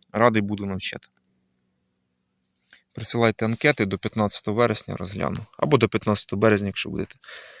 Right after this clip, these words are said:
взимку це відео дивитися. Слава українській нації, смерть нашим ворогам.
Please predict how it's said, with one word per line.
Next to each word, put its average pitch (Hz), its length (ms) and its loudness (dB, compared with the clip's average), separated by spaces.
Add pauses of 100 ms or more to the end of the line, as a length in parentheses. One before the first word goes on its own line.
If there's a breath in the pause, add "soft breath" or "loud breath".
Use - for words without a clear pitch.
(200 loud breath)
взимку 98 400 -2
це - 160 -2
відео 101 300 -2
дивитися. - 500 -2 (200 loud breath)
Слава 110 320 4
українській 98 440 -4
нації, 113 380 0 (120)
смерть - 340 -4
нашим 101 300 -4
ворогам. 117 420 -4